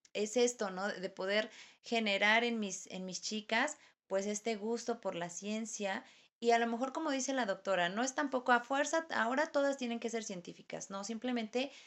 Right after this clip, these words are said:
que abrirles este campo, darles esta opción, decirles, este, sí, como dice la doctora, sí se puede,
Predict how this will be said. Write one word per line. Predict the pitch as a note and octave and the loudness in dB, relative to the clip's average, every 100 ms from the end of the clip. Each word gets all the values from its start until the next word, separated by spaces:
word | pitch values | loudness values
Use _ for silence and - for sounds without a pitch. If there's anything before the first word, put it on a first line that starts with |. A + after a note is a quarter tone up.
| - _ | -20 _
que | G#3 G3 - | -2 -2 -2
abrirles | F#3 F#3+ A3+ C#4+ E4 D#4+ A#3+ A3+ | 0 0 2 2 2 2 2 0
este | G3 G3 - G#3+ G3+ | -2 -2 -4 -6 -2
campo, | F#3+ F#3+ G3 G#3 C4+ - - _ | -2 -2 0 0 -2 -6 -20 _
darles | - G3+ B3 C4+ C#4+ | 2 4 6 4 2
esta | C4+ A#3+ A#3+ | 2 0 -2
opción, | A3+ - G3 G3 G#3 A3+ | -2 -6 -4 -2 -2 -4
decirles, | F#3 F#3 G3+ G#3+ G#3 | -6 -6 -4 -4 -4
este, | G#3 - E3+ | -6 -4 -4
sí, | E3 G3+ G3 - | -4 -6 -8 -8
como | F#3 F3 | -8 -6
dice | G3 A#3+ | -4 -2
la | G3+ | -2
doctora, | F3 G3 | -2 -4
sí | F#3+ G#3 | -4 -4
se | A#3+ | -6
puede, | A#3 A#3 A#3 A3 A3+ C4 | -4 0 2 2 0 0